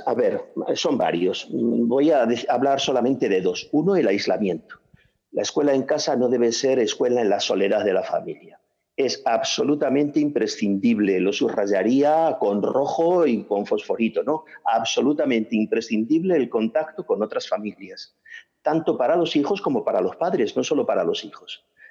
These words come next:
De esto, Ana, quizá tengamos que hablar un poco más adelante, en otro programa, cuando tratemos del gran caballo de batalla, el gran reproche que se le hace a la escuela en casa, que es la supuesta no socialización de los hijos,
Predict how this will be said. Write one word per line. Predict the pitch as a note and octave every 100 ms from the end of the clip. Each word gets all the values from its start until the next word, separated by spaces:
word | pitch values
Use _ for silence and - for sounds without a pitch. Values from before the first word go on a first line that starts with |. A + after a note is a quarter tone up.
| - _ _ -
De | A#2+ A2
esto, | C3 - - C#3+
Ana, | C#3+ D3 D3
quizá | B2+ - C#3+ -
tengamos | A#2+ A#2+ A#2
que | -
hablar | A2+ A#2+
un | A2+
poco | A2 A2
más | A2 G#2+
adelante, | A2+ G2+ A2 G2 G#2
en | A2
otro | A2+ G#2+
programa, | G#2 F#2 F#2 F2+
cuando | G#2 G2+ G#2
tratemos | G#2 - D3 -
del | A#2+ G#2
gran | B2 B2
caballo | B2 B2 A#2+ A2+
de | G#2
batalla, | F#2+ D#3 E3 A#2+ F2
el | A2+ A2+
gran | C#3 D3+
reproche | - G#2+ E3 E3 A#2
que | -
se | - G#2
le | A2+
hace | -
a | G#2
la |
escuela | G2 - G#2
en | F#2+
casa, | A#2+ D3 - - - - _
que | G2 G#2 A#3
es | - -
la | A2+ G3+ G2 G2 -
supuesta | - - - - C#3 D3 - B2+
no | B2
socialización | C3 B2 A#2+ G2 G2+ G2 F2 G#2+ G#2
de | G2
los | F2+ -
hijos, | - - - -